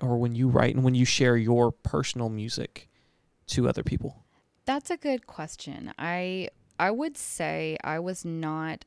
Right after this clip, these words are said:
Speaker 2: as vocal in the past about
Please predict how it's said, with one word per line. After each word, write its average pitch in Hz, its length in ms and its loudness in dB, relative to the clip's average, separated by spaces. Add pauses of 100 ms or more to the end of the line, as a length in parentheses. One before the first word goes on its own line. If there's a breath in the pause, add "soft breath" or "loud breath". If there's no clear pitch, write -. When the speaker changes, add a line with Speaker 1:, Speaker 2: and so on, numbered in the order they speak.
(100)
Speaker 2:
as 143 600 -6
vocal 147 500 -8
in 123 160 -6
the 135 80 -8
past 131 580 -12
about 131 680 -10